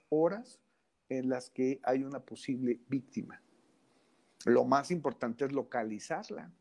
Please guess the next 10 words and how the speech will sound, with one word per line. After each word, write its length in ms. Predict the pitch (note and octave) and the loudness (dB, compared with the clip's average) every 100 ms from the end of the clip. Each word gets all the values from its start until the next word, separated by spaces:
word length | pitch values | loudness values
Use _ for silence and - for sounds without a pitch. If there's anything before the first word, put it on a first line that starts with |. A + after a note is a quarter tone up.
| _ _ _ _ _ | _ _ _ _ _
porque 280 | - B2 B2+ | -2 2 4
en 120 | A2+ | 4
la 240 | A#2 A2 A#2 | 2 0 2
medida 320 | A2+ A#2+ E3 | 4 6 4
que 80 | F3+ | 4
lo 140 | F3 | 4
localicemos 600 | E3 D3+ C#3 B2+ D#3 C#3 | 4 2 -2 0 -2 -2
con 160 | - G2 | -10 -10
mayor 240 | A2+ C#3 | -2 0
prontitud, 540 | F3+ E3+ F#3 F3 F3 | 2 2 2 2 2